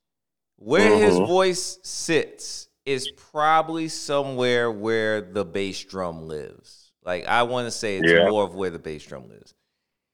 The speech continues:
Speaker 1: For mixing purposes, I, I don't know how heavy a drum you can put in it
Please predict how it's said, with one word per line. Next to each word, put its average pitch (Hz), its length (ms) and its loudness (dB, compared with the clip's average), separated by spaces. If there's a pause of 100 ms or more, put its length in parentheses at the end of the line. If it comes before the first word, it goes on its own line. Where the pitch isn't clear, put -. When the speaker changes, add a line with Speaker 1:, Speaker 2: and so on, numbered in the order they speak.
(1500)
Speaker 1:
For 175 120 0
mixing 175 500 0
purposes, - 760 -8 (1160)
I, 120 180 0 (340)
I 135 180 2
don't 208 240 -4
know 175 240 2
how 151 260 4
heavy 139 680 -2
a 110 160 -2
drum 107 600 -4
you 107 160 -8
can 104 180 -10
put 120 420 -6 (280)
in 127 300 -4
it - 260 -12